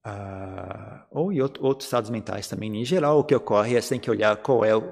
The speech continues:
qual é a sua perturbação, né? E tentar gerar o estado mental oposto àquela perturbação. Se a sua perturbação é medo, então você gera coragem, ou, ou gera algum outro fe-, não, algum outro estado mental que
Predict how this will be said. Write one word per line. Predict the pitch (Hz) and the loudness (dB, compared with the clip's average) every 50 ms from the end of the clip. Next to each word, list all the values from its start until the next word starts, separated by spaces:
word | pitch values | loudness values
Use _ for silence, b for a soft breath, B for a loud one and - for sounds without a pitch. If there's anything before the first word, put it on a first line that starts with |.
| - - | -8 -2
qual | - 135 120 | 0 2 2
é | 110 | 2
a | 107 110 113 | 2 0 0
sua | - - 127 113 | -2 -4 -4 -4
perturbação, | - 123 - - 120 107 104 95 - - - 131 123 113 107 98 | -4 -4 -4 -4 -6 -6 -6 -6 -8 -6 -6 -6 -6 -6 -6 -10
né? | 107 131 147 _ _ b b b b b b b b b b b | -10 -12 -14 _ _ b b b b b b b b b b b
E | 107 101 | -12 -10
tentar | - - 107 107 101 - - 104 104 110 110 | -8 -8 -8 -8 -8 -6 -4 -2 -2 -2 -2
gerar | 101 123 117 104 101 104 | -2 -2 -2 -2 -2 -4
o | 101 98 - - - | -4 -6 -8 -10 -12
estado | - - - 123 110 110 | -10 -6 -4 -2 -2 -2
mental | 113 107 101 - - 107 110 110 | -4 -8 -8 -6 -4 -4 -2 -2
oposto | 110 110 - 156 165 160 - - - - 107 - - - | -4 -4 -2 -2 -2 -2 -2 -6 -10 -10 -14 -16 -14 -10
àquela | 123 104 92 - 104 101 - | -10 -8 -8 -6 -8 -8 -6
perturbação. | - 113 107 - - 104 95 98 95 - - - 131 - _ _ _ _ _ _ _ _ _ _ _ _ _ _ _ B B B B B B B B B B B | -6 -8 -10 -10 -12 -14 -14 -12 -14 -14 -14 -14 -16 -18 _ _ _ _ _ _ _ _ _ _ _ _ _ _ _ B B B B B B B B B B B
Se | B - 113 | B -12 -10
a | - | -8
sua | - 113 | -6 -4
perturbação | 107 - 113 - - 113 107 107 101 - - 120 | -2 -2 -2 -2 -2 -2 -2 -2 -2 -2 -4 -4
é | 110 107 | -4 -2
medo, | 110 135 160 156 - - 98 | 0 2 2 2 0 -2 -8
então | - - 92 | -10 -8 -10
você | 101 101 - - 117 101 | -8 -8 -8 -8 -8 -6
gera | - 101 110 110 | -4 -2 -2 -2
coragem, | 104 - 120 117 120 131 127 113 98 92 - - 110 107 | -2 -2 -2 0 2 2 2 2 0 -2 -6 -10 -10 -8
ou, | 107 104 107 - 160 | -4 -4 -4 -2 0
ou | 139 180 233 214 - | 2 2 2 2 4
gera | 143 175 170 139 | 2 4 4 2
algum | 117 110 139 143 | 2 2 0 2
outro | 127 131 127 - | 2 0 0 -2
fe-, | - - 131 - | -4 -4 -4 -4
não, | 110 110 107 113 117 - | -4 -4 -4 -4 -4 -2
algum | - 110 104 123 135 | -2 0 0 0 0
outro | 131 120 - | 0 0 -2
estado | - - 120 110 110 104 | -2 -2 -2 -2 0 -2
mental | 104 98 92 - 98 101 107 107 | -4 -6 -6 -4 -2 -2 -2 -4
que | - - - 113 107 - | -6 -6 -4 -4 -4 -6